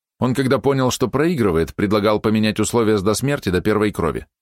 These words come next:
Если ты не понял, то я его убил». «Как такое могло случиться?»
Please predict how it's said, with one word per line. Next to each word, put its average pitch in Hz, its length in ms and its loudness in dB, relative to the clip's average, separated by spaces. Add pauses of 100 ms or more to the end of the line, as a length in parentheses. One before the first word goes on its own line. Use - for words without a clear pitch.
(640)
Если 85 420 -2
ты 95 140 -2
не 85 140 0
понял, 92 360 -2
то 82 140 0
я 76 220 0
его 90 340 0
убил». 87 380 -4 (1120)
«Как - 240 -4
такое 113 380 0
могло 113 300 2
случиться?» 143 560 -2